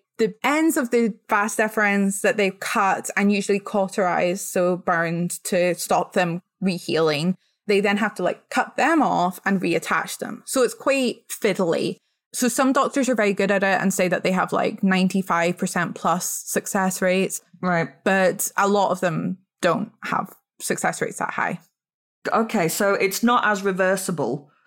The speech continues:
Speaker 2: as I, <laughs> as I just assumed that it was. I just had this idea that you could just kinda go in and present to the doctor and just be like,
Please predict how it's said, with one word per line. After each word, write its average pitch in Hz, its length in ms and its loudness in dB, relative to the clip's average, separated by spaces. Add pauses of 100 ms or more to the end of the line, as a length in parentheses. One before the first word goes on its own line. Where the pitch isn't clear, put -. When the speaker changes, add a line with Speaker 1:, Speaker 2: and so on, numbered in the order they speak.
(560)
Speaker 2:
as 226 100 2
I, 170 120 0
<laughs> 185 220 0
as - 140 -4
I 208 120 0
just 196 280 -2
assumed 226 420 2
that 247 60 0
it 226 120 0
was. 277 420 2
I 269 140 2
just 277 140 0
had 277 140 2
this 285 140 0
idea 233 360 4
that 233 140 -4
you 233 120 0
could 233 120 0
just 262 180 -2
kinda 233 240 0
go 208 240 4
in 214 140 2
and 202 120 -2
present 208 440 -2
to 233 80 -4
the 190 80 -2
doctor 190 440 0
and 175 120 -4
just 208 180 -8
be 220 60 0
like, 208 240 0